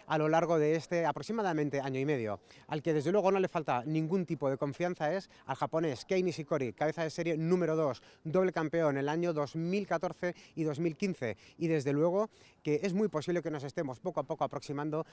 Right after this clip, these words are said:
a esa final que sueña todo torneo de tener al cabeza de serie número uno y al número dos en la final, a Rafa contra Kei Nishikori... Pero todo tiene que andarse, y desde luego que ha habido otros partidos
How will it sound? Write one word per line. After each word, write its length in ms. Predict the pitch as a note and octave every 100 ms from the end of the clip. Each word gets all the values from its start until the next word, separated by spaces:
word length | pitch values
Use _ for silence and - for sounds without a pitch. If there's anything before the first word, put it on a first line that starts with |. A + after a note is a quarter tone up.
| -
a 140 | B2+ D#3
esa 180 | F3
final 380 | F3 E3 D#3 F3
que 100 | D#3
sueña 380 | C3 E3+ D#3+ D3
todo 240 | E3+ D#3
torneo 260 | D3 C#3 D3
de 80 | D3
tener 240 | D3 D#3
al 80 | C3+
cabeza 260 | C#3+ D3 F3
de 80 |
serie 220 | D#3 D#3+ D#3
número 300 | F#3+ F#3+ G#3
uno 180 | A3
y 60 | G3
al 100 | D#3
número 300 | E3+ E3 D#3+
dos 260 | F3 F3 - -
en 120 | - D#3+
la 80 |
final, 340 | D#3 E3+ D3 A#2 - -
a 120 | C#3+
Rafa 400 | D3+ F3+ - F#3+ - -
contra 320 | - E3+ D#3+ D#3
Kei 220 | F3+ D#3+
Nishikori... 520 | D#3+ D#3+ D3+ C#3+ A2+ - - - -
Pero 280 | E3 D#3 - _
todo 380 | G3 G3 B3 A#3+ -
tiene 220 | F3 D#3+
que 80 | E3
andarse, 480 | F#3+ G3 D3 A#2+ - -
y 80 | E3+
desde 220 | E3+ D#3
luego 200 | E3+ G#3
que 120 | G3
ha 20 | F3+
habido 300 | F#3+ G3+ F#3+
otros 260 | G3+ G#3
partidos 580 | - D3 D3+ D#3+ G3+ F#3+